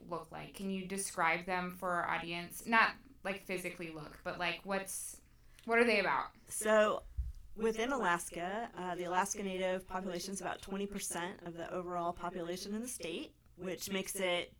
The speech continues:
Speaker 2: the highest proportion of Alaska Native or American Indian people within the states.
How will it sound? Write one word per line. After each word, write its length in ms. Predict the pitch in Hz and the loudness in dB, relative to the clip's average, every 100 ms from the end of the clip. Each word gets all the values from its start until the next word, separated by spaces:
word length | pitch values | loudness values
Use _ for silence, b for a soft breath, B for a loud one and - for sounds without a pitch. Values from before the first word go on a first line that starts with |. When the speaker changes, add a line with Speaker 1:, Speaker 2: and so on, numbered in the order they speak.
| - | -8
Speaker 2:
the 220 | 170 170 | -4 -4
highest 400 | 175 180 180 180 | 0 0 0 -4
proportion 440 | - 165 175 180 170 | -8 -6 -6 -6 -8
of 60 | |
Alaska 440 | 156 165 - - 170 | -4 -4 -4 -8 -8
Native 260 | 165 165 | -6 -6
or 80 | 165 | -4
American 340 | 165 170 175 | -4 -6 -6
Indian 300 | 165 165 165 | -6 -6 -8
people 380 | 165 165 170 170 | -10 -12 -8 -6
within 600 | 165 175 - 160 156 180 180 b b - | -6 -8 -10 -10 -10 -12 -14 b b -14
the 60 | |
states. 540 | - - - 214 - | -12 -8 -8 -8 -12